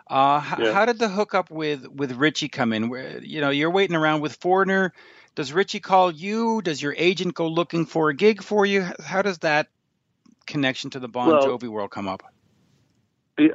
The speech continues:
Speaker 2: well, the connection to Richie and the whole Bon Jovi world goes back to when I was with Cher.
Speaker 1: Okay.
Speaker 2: Um, I pl-, I played with Cher starting in nineteen eighty-nine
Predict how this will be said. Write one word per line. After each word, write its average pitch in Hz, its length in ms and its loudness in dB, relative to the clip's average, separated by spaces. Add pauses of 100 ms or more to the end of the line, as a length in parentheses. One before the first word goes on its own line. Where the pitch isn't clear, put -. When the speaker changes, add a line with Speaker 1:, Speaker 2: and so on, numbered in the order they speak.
(140)
Speaker 2:
well, 165 300 6
the 151 100 6
connection 160 640 4
to 131 240 4
Richie 131 460 2
and 117 100 0
the 113 80 0
whole 131 160 4
Bon 113 220 2
Jovi 123 280 2
world 110 360 2
goes 110 220 2
back 117 280 4
to 110 80 -6
when 104 140 -2
I 98 80 -2
was 95 160 -8
with 98 100 -8 (140)
Cher. 98 320 2 (400)
Speaker 1:
Okay. 117 260 -2
Speaker 2:
Um, 98 460 -2
I 120 80 0
pl-, 139 220 0 (100)
I 123 100 4
played 143 280 6
with 127 100 0 (100)
Cher 123 300 6
starting 120 380 2
in 113 80 0
nineteen 117 360 0
eighty-nine 113 560 2